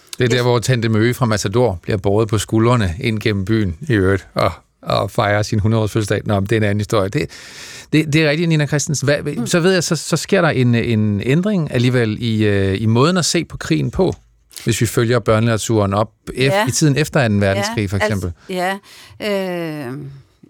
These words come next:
Speaker 2: det er klart, at, at børnelitteraturen vil altid prøve at forholde sig til de, øh, de ting, der sker, og det ser man efter atten fireogtres, det ser man også efter anden verdenskrig. Men noget af det, man også kunne pege på, synes jeg, i den her diskussion, det er, at der er perioder, hvor man også har en lidt mere pacifistisk holdning til,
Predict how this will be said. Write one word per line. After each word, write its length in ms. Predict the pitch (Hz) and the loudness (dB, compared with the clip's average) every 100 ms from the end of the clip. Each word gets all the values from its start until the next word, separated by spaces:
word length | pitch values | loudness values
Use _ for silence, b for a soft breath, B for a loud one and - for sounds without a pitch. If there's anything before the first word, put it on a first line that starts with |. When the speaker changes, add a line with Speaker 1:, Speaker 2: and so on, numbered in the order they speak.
| - | -6
Speaker 2:
det 60 | |
er 40 | 208 | -4
klart, 360 | - 254 262 - | -2 0 0 -4
at, 260 | 202 - | -8 -6
at 240 | 196 180 185 | -6 -6 -4
børnelitteraturen 600 | 208 247 277 247 226 208 | -2 -2 -4 -6 -8 -4
vil 60 | |
altid 260 | 190 247 254 | -4 -6 -8
prøve 140 | 247 | -8
at 60 | 240 | -6
forholde 240 | 233 247 | -4 -4
sig 120 | 247 | -4
til 180 | - 208 | -10 -10
de, 240 | 226 226 240 | -6 -6 -4
øh, 320 | 202 165 156 - | -2 -4 -6 -10
de 80 | |
ting, 400 | 208 - 240 - | -6 -2 -2 -2
der 240 | 208 165 - | -2 0 -2
sker, 360 | - 247 294 | -6 -4 -2
og 160 | - 170 | -4 -8
det 100 | 185 | -8
ser 180 | - 156 | -6 -4
man 140 | 170 | -2
efter 220 | 147 - | -4 -4
atten 220 | 135 143 165 | -4 -2 -4
fireogtres, 460 | 160 147 - 226 | -4 -4 0 0
det 140 | 240 226 | -2 -6
ser 160 | 226 | -4
man 120 | 202 | -2
også 220 | 180 185 190 | -2 -4 -6
efter 180 | - | -4
anden 160 | 180 185 | -4 -2
verdenskrig. 540 | 185 226 247 - 214 B B B B B | -2 -2 -4 -6 -8 B B B B B
Men 120 | - 214 | -2 2
noget 120 | 240 | 2
af 60 | |
det, 100 | 254 | 2
man 160 | 254 240 - | 0 0 0
også 240 | 247 311 | -2 -2
kunne 160 | - - | -10 -4
pege 220 | 196 214 | -2 -2
på, 160 | 214 196 | -4 -8
synes 260 | 208 202 | -8 -6
jeg, 40 | 196 | -6
i 40 | |
den 160 | 185 196 | -6 -6
her 60 | |
diskussion, 500 | 202 202 196 214 208 | -8 -10 -10 -8 -4
det 100 | 214 | -2
er, 100 | 196 233 | 0 -2
at 120 | 240 | -2
der 60 | 196 | -2
er 180 | 175 | -2
perioder, 400 | 180 190 185 220 | -2 -4 -2 -4
hvor 140 | 262 202 | -4 -4
man 140 | 180 | -2
også 220 | 170 240 | -2 -2
har 100 | 262 | -4
en 60 | 220 | -4
lidt 140 | 214 | -4
mere 100 | 220 | -6
pacifistisk 640 | 220 240 - - 349 - - | -4 -4 -2 -4 -4 -6 -2
holdning 360 | 233 208 214 226 | 0 0 -2 -4
til, 220 | 214 | -2